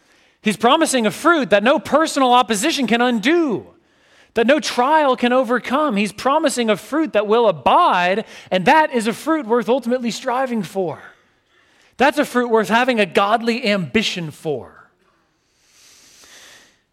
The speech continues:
And then there's this promise in verse sixteen, "Whatever you ask the Father in my name, he may give it to you." We already saw a promise of answered prayer in verse seven. He repeats it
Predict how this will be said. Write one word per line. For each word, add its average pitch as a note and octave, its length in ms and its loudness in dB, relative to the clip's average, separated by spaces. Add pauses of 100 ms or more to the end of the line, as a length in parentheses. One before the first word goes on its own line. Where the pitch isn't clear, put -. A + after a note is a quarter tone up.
(140)
And G#3+ 100 2
then A#3+ 100 2
there's A3 200 0
this G3 160 -2
promise A3 400 0
in G3 80 -2
verse F#3 220 -2
sixteen, F3+ 500 -6
"Whatever G3 440 0
you G#3 220 -2
ask G3 460 -2
the D#3 100 -2
Father G#3+ 540 0
in G#3+ 400 -2
my F#3 320 0
name, G#3 420 -2
he G#3+ 160 -2
may G#3 160 0
give G#3 180 0
it G#3+ 100 -8
to E3 100 -10
you." B2+ 120 -8
We D3 140 -2
already F#3+ 220 0
saw G#3+ 340 0
a G#3+ 60 -2
promise G3+ 340 -2
of F3+ 80 -4
answered G3+ 340 -4
prayer G#3 280 0
in F3 80 -6
verse D#3+ 260 -6
seven. A#3 380 -2
He G3 200 -6
repeats F#3 600 -6
it - 260 -10